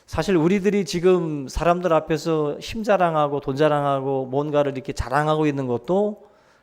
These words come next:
하나님이 보실 때는 건강도 마찬가지요, 재물도 마찬가지요. 하나님이 한번 훅 불면 다 그냥 넘어가는 존재입니다. 그죠? 그래서 항상 이, 이 부분에 있어서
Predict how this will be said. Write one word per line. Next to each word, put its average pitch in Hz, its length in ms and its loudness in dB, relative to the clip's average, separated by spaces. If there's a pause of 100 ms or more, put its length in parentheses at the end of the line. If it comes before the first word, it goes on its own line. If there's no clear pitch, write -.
하나님이 220 400 2
보실 156 340 -2
때는 135 600 -2 (600)
건강도 151 500 4
마찬가지요, 123 920 -2 (480)
재물도 151 440 0
마찬가지요. 123 600 -4
하나님이 175 420 0
한번 170 440 -2 (360)
훅 - 280 -4
불면 147 580 -2 (400)
다 - 280 -10
그냥 151 280 -4 (200)
넘어가는 143 580 0
존재입니다. 113 640 -6 (340)
그죠? 131 280 -10 (680)
그래서 151 180 -4
항상 180 340 2 (340)
이, 160 100 0 (280)
이 208 360 2
부분에 185 380 4
있어서 147 720 0